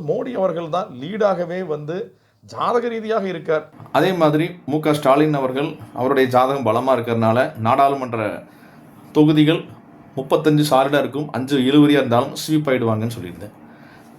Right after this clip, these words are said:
தி மு க கூட்டணி வெற்றி பெறக்கூடிய சூழல்கள் அதிகமாகவே நாடாளுமன்ற தேர்தலில் மிக அதிகமாக இருக்குதுங்கிறத, அதை வேணா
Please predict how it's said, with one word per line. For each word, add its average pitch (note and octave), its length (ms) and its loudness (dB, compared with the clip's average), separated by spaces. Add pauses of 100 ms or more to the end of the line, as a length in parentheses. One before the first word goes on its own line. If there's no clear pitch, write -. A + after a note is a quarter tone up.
(260)
தி G3 120 -16
மு G3 160 -8
க D#3+ 180 -4
கூட்டணி D3 540 -8 (120)
வெற்றி D3+ 300 -10
பெறக்கூடிய B2+ 400 -6
சூழல்கள் C3+ 480 -10 (100)
அதிகமாகவே C3+ 720 -6 (160)
நாடாளுமன்ற C3 560 -4
தேர்தலில் B2 580 -14
மிக D#3 340 -8
அதிகமாக C#3+ 440 -8
இருக்குதுங்கிறத, B2 600 -12 (220)
அதை D#3+ 220 -6
வேணா D#3+ 160 -2